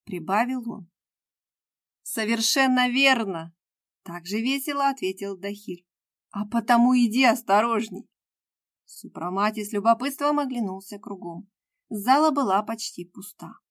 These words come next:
«Скажи, Дахир, отчего здесь все комнаты круглые, а не четырехугольные? Не составляет ли это какой-нибудь магической особенности?» спросил он. «Да, при всех магических операциях круг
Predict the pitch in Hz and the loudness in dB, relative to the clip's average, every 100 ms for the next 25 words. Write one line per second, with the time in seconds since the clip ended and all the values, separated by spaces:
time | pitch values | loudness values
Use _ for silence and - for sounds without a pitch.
0 | _ _ _ _ _ - 220 226 302 202 | _ _ _ _ _ -8 -2 2 2 2
1 | 190 - 214 - _ _ _ - 208 - | -6 -4 -6 -8 _ _ _ -10 -4 0
2 | 269 302 262 269 - 262 240 277 254 247 | 2 2 2 -2 0 -4 -2 2 2 2
3 | 247 262 294 220 180 180 180 175 208 240 | -2 -2 -2 -2 -6 -8 -10 -10 -2 0
4 | 233 233 226 247 233 185 175 170 202 _ | 0 0 -2 2 2 2 -4 -12 -18 _
5 | _ _ - 202 214 208 247 247 311 311 | _ _ -4 -2 -2 2 2 6 4 4
6 | 294 269 - 233 240 247 240 233 214 208 | 0 -2 -4 -4 -2 0 2 0 -2 -2
7 | 214 220 196 190 190 190 202 202 180 165 | -2 -4 -8 -8 -4 -4 -2 -4 -4 -6
8 | 165 - 180 _ _ _ _ _ - - | -10 -16 -20 _ _ _ _ _ -14 -4
9 | 285 285 254 214 160 160 _ _ _ _ | -4 -2 -4 -4 -6 -12 _ _ _ _
10 | _ _ _ _ _ 214 254 269 247 294 | _ _ _ _ _ 0 4 6 4 0
11 | _ _ _ - 214 208 220 220 214 233 | _ _ _ -2 -2 0 -2 0 0 0
12 | 208 214 240 240 247 247 247 240 233 220 | 0 -4 -6 -2 -2 -2 -2 0 2 0
13 | - 262 262 - - 277 339 349 - | -4 -12 -12 -6 2 6 6 4 -8